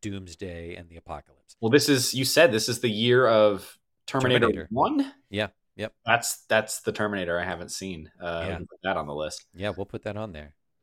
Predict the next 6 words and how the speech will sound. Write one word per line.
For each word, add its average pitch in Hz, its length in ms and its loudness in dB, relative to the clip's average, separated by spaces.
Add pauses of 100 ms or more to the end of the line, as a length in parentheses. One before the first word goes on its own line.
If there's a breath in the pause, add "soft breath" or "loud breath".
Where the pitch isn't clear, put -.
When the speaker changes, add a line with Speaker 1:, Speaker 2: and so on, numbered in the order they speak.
(280)
Speaker 1:
Um, 87 520 -12 (440)
it's 98 140 -12
great. 127 280 -10
Yeah, 120 180 -6
so 110 200 -6
that's, - 400 -6